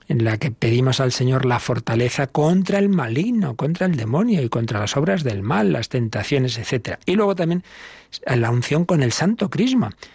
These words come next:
en la cabeza del niño o del adulto que se bautiza, pidiendo una configuración con Cristo sacerdote, profeta y rey. Es la primera unción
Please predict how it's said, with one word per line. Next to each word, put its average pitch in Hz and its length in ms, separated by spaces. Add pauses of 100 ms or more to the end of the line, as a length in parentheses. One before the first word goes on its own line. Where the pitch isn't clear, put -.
(200)
en 117 180
la 113 140
cabeza 117 680 (580)
del 104 340
niño 131 440
o 127 100
del 110 160
adulto 123 400
que 135 80
se - 140
bautiza, 170 500 (420)
pidiendo 131 380
una 170 160
configuración 160 760
con 139 200
Cristo 151 360
sacerdote, 135 1000
profeta 139 840
y 110 140
rey. 147 320 (420)
Es - 80
la 180 140
primera 151 300
unción 123 480